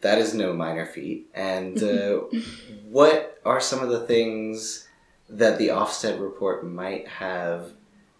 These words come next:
Speaker 1: maybe not missed, but, um, just not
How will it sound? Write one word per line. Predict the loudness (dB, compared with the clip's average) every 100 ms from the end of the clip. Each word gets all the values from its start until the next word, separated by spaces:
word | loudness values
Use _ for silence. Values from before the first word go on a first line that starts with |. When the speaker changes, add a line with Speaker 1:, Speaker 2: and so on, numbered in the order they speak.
| -6
Speaker 1:
maybe | 4 6
not | 6 4 -2 -6
missed, | 0 4 2 0 -10 -6 4
but, | 6 6 2 2
um, | 4 4 2 0 -4 -8
just | -4 -4 -2
not | 0 2 2 -2 -8